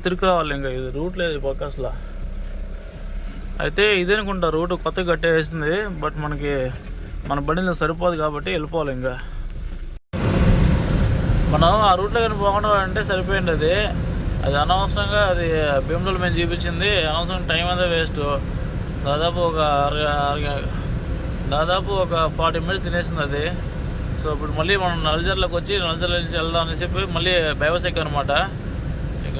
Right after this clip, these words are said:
మనకైతే టైమ్ అస్సలు లేదు, బాగా టైట్‌గా ఉంది. వాళ్ళు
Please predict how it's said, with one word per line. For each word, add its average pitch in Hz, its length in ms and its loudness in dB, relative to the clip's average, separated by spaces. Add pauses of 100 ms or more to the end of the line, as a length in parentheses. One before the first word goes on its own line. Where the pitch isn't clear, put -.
మనకైతే 139 500 -2 (100)
టైమ్ 170 180 2 (240)
అస్సలు 170 340 -4
లేదు, 160 220 0 (560)
బాగా 151 260 -2 (120)
టైట్‌గా 165 360 0
ఉంది. 160 220 -4
వాళ్ళు 170 160 -2